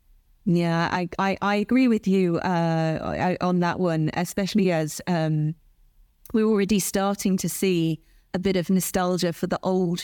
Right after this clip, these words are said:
YouTube and the old YouTube influencer, um, people who had grown up with that kind of relationship and, and, you know,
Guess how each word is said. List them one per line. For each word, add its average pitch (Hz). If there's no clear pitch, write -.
YouTube 196
and 180
the 165
old 180
YouTube 180
influencer, 185
um, 160
people 185
who 175
had 165
grown 180
up 165
with 175
that -
kind 165
of 160
relationship 165
and, 165
and, 160
you 175
know, 151